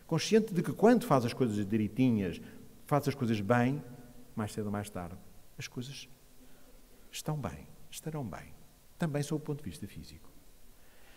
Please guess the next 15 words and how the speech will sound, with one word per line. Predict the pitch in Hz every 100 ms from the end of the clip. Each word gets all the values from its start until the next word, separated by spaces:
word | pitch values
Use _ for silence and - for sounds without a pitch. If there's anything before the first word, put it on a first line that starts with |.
| - -
E | 370 269
se |
faz | 269 254
as | 262
coisas | 285 339
mal, | 349 349 403 - 160 160 113 113 107 -
mais | 131 123
cedo | 127 117
ou |
mais | 120 123
tarde, | - 120 123 127
feito | 131 120 120
um | 123
boomerang-, | 143 139 147
boomerang, | 113 151 170 127 123 156